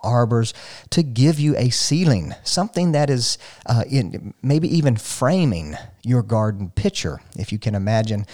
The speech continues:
putting your garden into a frame, uh, putting something that is growing up the sides of your garden and then growing across the top. It can really be attractive. So we tried to simplify,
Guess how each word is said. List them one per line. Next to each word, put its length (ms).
putting 460
your 280
garden 520
into 340
a 60
frame, 500
uh, 320
putting 440
something 640
that 160
is 160
growing 460
up 160
the 80
sides 500
of 80
your 120
garden 480
and 160
then 120
growing 320
across 380
the 80
top. 400
It 140
can 260
really 220
be 320
attractive. 580
So 220
we 80
tried 220
to 40
simplify, 800